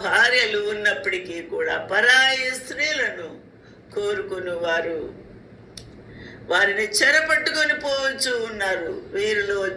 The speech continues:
చేరిన వారు భర్త ఎడల ప్రేమ, వారు దొంగతనము చేస్తూ వారి యొక్క ప్రేమను డైవర్ట్ చేస్తూ ఉన్నారు.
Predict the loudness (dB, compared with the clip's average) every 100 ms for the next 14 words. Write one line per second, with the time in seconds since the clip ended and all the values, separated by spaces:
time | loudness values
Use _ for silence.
0 | 0 2 2 0 0 2 0 0 -6 -10
1 | -18 -20 -20 -20 -20 -20 -20 -20 -20 -20
2 | -20 -20 -20 -12 0 0 0 0 2 4
3 | 2 2 0 -4 -2 0 2 2 0 0
4 | 0 -2 -4 -10 -18 -20 -20 -20 -20 -8
5 | 2 4 6 4 2 0 -4 -4 -8 -12
6 | -20 -20 -20 -20 -20 -20 -20 -20 -20 -2
7 | 2 4 4 2 4 4 2 0 -2 -2
8 | -2 -2 -4 -6 -6 -8 -12 -18 -16 -4
9 | 2 4 4 0 -2 -6 0 2 2 0
10 | -4 -4 -2 0 0 0 -2 -2 -4 -4
11 | -4 -4 -4 -4 -4 -4